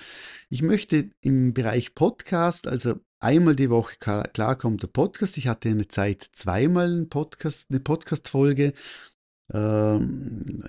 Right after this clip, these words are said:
ich bin, also, also eine pro Woche gibt's auf alle Fälle garantiert nächstes Jahr auch jede,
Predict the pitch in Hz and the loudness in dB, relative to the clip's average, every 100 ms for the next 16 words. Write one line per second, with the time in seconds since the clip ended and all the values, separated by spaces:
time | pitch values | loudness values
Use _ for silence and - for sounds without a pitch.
0 | 113 113 - 120 117 - 107 - 110 - | -12 -12 -2 0 0 -4 -10 -12 -8 -10
1 | - - - - 135 127 - 165 220 214 | -12 -16 -16 -4 -2 -2 4 8 8 6
2 | 143 143 151 131 135 - - _ 110 - | 6 8 8 6 2 0 -12 _ -6 -2
3 | 113 135 123 113 101 95 101 - 113 - | 0 0 2 0 0 -2 -4 -2 -6 -4
4 | 107 104 - 95 98 90 80 98 92 101 | -4 -4 -6 -6 -4 -4 -4 -4 -4 -6
5 | 90 90 87 82 | -4 -4 -4 -6